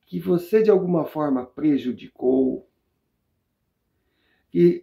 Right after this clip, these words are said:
de alguma forma você magoou, ofendeu, enfim,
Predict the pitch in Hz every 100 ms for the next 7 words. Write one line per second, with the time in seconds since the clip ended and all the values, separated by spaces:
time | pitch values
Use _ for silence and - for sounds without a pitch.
0 | - 190 202 202 - 185 165 139 - 143
1 | 127 107 92 127 147 147 147 135 123 127
2 | 123 - 110 98 98 107 135 139 143 139
3 | - 202 214 - - 175 147 113